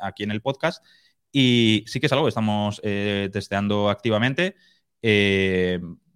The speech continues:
teníamos, eh, intención, no tenemos intención de, eh, lanzar un curso.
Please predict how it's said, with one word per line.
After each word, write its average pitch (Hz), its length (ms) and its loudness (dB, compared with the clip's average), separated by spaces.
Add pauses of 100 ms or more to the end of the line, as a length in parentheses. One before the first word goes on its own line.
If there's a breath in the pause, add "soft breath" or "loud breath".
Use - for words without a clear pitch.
(180)
teníamos, 98 580 0
eh, 90 220 -4
intención, 98 580 -4
no 95 60 -8
tenemos 98 260 -8
intención 95 400 -6
de, 98 440 -2
eh, 95 420 -4
lanzar 98 320 -4
un 101 80 -4
curso. 165 420 -6